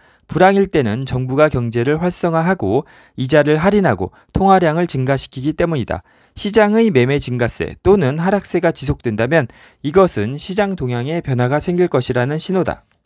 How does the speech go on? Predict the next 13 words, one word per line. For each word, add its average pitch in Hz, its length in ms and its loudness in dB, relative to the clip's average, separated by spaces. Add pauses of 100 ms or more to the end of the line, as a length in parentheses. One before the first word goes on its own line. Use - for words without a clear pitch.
(260)
삼, 156 280 0 (320)
장기적으로 165 960 0
모든 139 320 0
주가는 151 400 -6
오른다. 131 420 -2 (400)
주가의 165 520 2
폭락 226 420 -2
주기는 143 460 -4
반복적으로 143 840 0 (180)
나타나지만 135 800 -2 (240)
그럼에도 190 500 4
장기적으로 135 640 0
보면 127 380 -2